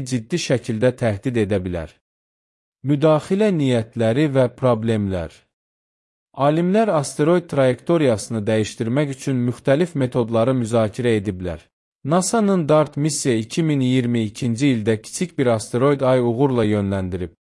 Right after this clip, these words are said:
Lakin iki min iyirmi dörd Y R dörd asteroid kütləsi haqqında dəqiq məlumatın olmaması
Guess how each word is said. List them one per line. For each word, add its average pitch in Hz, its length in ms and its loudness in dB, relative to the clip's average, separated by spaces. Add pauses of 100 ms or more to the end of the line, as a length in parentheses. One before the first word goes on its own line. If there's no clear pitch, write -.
(200)
Lakin 208 380 2
iki 175 280 -2
min 185 180 2
iyirmi 127 480 2
dörd 143 240 2
Y 131 380 2
R 113 100 -4
dörd 120 180 2
asteroid 120 480 -2
kütləsi - 440 -6
haqqında 123 480 -2
dəqiq 127 440 0
məlumatın 120 560 0
olmaması 117 600 -2